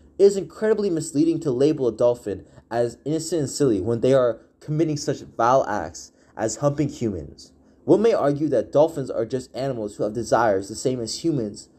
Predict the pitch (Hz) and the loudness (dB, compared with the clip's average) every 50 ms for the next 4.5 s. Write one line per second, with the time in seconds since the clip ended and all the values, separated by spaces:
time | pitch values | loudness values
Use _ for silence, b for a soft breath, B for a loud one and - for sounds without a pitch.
0 | b b b b b - - 131 135 135 127 143 170 165 - 185 160 147 - - | b b b b b 0 2 2 2 2 2 2 0 2 0 -2 -4 -4 -4 -4
1 | - 147 - - 202 190 - 156 131 127 120 - - - - - 147 160 165 165 | -4 -4 2 2 0 2 4 4 4 4 4 2 -2 -12 -14 -2 0 2 2 2
2 | - - - 180 170 170 170 147 143 - - 139 135 123 127 117 113 110 - 139 | -2 -2 0 0 0 0 -2 -4 -6 -4 -4 -4 -4 -4 -4 -4 -4 0 2 2
3 | 147 151 156 135 113 107 127 120 123 123 110 98 98 107 123 110 101 98 113 110 | 2 2 2 -2 2 2 4 4 4 2 0 -4 -4 -4 -4 -6 -2 -4 -4 -4
4 | 110 101 80 - - - - - - | -4 -6 -6 -8 -10 -12 -18 -20 -20